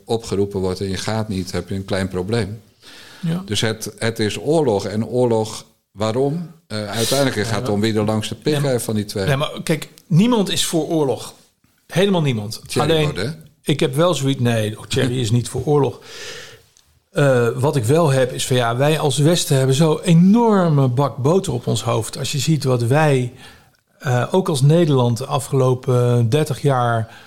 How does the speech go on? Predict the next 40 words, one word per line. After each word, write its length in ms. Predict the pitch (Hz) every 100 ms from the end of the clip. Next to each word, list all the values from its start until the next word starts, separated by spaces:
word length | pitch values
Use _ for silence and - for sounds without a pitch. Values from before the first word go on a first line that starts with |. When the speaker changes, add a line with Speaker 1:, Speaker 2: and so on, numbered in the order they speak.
| - _ -
Speaker 2:
eh, 100 | 165 123 117 113 110
hebben 220 | 135 131
gedaan 500 | 117 135 139 120 107
aan 160 | 120
het 140 | 120 117
bombarderen 560 | 135 123 127 131 123
van 240 | 113 113 110
burgers 500 | 135 139 123 117 -
in, 240 | - 117
eh, 220 | 127 127
Afghanistan, 720 | - - 127 123 123 - 110 120
Irak. 600 | 120 143 135 - - 156
Eh, 60 | 143 127 127 127 127 - - - - - -
wat 180 | 135 120
we 100 | 123
gedaan 280 | 123 127 131
hebben 220 | 123 113
in, 260 | 117 117 117
eh, 200 | 113 131
in 180 | 117 -
Kuwait, 580 | 175 151 139 123 120
wat 160 | 123 113
we 60 | 120
gedaan 300 | 123 123 127
hebben 240 | 123 123
in, 100 | 123 139 139
in, 120 | 131
eh, 200 | 131 71 - - - -
ja, 140 | - -
overal 640 | 196 202 151 151 147 143
in 140 | 139 160
Afrika, 800 | 180 180 - 156 - 143 131 131
wat 140 | 139
we 100 | 143 147
allemaal 220 | 156 143
niet 180 | 143 147
uitgevreten 800 | 185 175 139 - 143 135 131 123
hebben 240 | 127 127
met 140 | 127
die, 140 | 131